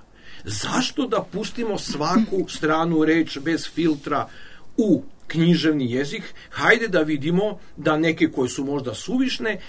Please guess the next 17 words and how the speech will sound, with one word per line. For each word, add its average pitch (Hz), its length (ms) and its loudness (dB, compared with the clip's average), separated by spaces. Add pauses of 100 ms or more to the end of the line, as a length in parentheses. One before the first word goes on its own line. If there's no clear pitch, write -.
(120)
zamenimo 175 760 0
dobro 208 640 0
skovanom 135 760 0 (280)
rečju, 135 500 2
a 139 120 2
kad 131 140 -4
kažem 139 320 -4
dobro 135 260 0
skovanom, 185 460 -4 (200)
dakle, 127 280 0
izgrađenom 180 640 2 (380)
uz 208 160 -4
poštovanje 147 580 0
tvorbenih 123 560 -4
modela 107 560 -6 (240)
standardnog 127 580 -4
jezika. 107 480 -6